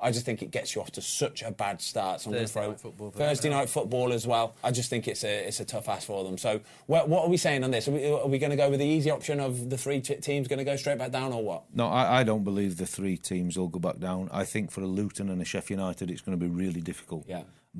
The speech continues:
Speaker 3: Burnley from afar, look li-, like they're in a really good place to go and attack the league. I think Kompany, obviously, fabulous job last year, and I think he'll try and take it on an-, to another level again this year.
Speaker 2: Goalkeeper is, a goalkeeper again.
Speaker 3: Yeah, they've
Speaker 2: Cracking.
Speaker 3: made a, they've made a
Speaker 1: There you
Speaker 3: big,
Speaker 1: go.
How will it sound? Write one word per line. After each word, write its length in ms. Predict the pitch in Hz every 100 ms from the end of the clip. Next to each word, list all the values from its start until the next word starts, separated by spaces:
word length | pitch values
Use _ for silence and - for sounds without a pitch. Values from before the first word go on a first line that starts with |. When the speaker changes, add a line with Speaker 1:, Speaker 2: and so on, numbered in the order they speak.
| -
Speaker 3:
Burnley 380 | 110 107 104 90
from 240 | 110 101
afar, 560 | - - 104 98 95 - - _ -
look 220 | 95 107 92
li-, 240 | 98 87 90
like 220 | 95 98
they're 120 | 95 95
in 120 | 95
a 60 |
really 360 | 95 98 101 92
good 300 | 82 101 -
place 340 | 98 95 92 -
to 100 | 90
go 120 | 101
and 80 | 92
attack 280 | - 101 -
the 120 | 101
league. 420 | 92 98 101 90 - - - -
I 100 | 87
think 240 | 87 92
Kompany, 540 | - 104 92 95 92 -
obviously, 380 | 98 90 - 90
fabulous 560 | - 101 101 92 92
job 240 | - 98 92
last 240 | 87 -
year, 260 | 98 95 92 - - -
and 120 | 82
I 40 | 92
think 300 | - 98 -
he'll 160 | 101
try 220 | 90 104 95
and 120 | 85
take 220 | 92 -
it 40 |
on 180 | 78 98
an-, 240 | 95 98 -
to 140 | - 98
another 240 | 101 101
level 420 | 98 101 92 95
again 280 | 98 98 101
this 180 | 95 113
year. 140 | 110 107
Speaker 2:
Goalkeeper 280 | 113 120
is, 100 | 113
a 100 | 110
goalkeeper 540 | 120 202 269 226 180 123
again. 220 | 113 220 123
Speaker 3:
Yeah, 180 | 147 -
they've 200 | 95 101
Speaker 2:
Cracking. 100 | 98
Speaker 3:
made 140 | 117 113
a, 100 | 90
they've 160 | 107
made 180 | 113 107
a 40 |
Speaker 1:
There 20 | 101
you 40 |
Speaker 3:
big, 140 | 120
Speaker 1:
go. 140 | 107